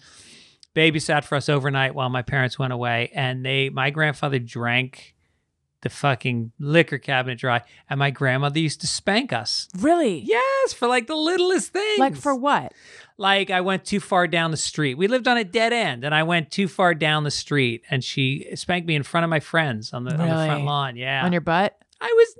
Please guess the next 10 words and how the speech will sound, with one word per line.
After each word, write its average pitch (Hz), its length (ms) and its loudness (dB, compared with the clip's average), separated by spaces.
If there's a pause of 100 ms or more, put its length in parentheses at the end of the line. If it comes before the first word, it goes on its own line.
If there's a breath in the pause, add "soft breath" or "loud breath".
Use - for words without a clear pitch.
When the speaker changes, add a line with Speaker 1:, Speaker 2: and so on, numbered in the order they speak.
Speaker 1:
nineteen 339 680 2
years 320 360 0
old. 302 720 0 (760)
Speaker 2:
No, 208 160 4
really? 160 180 0
Speaker 1:
Yeah, 175 60 4
right 180 180 2
on 208 80 2
my 208 140 2
butt. 214 300 -2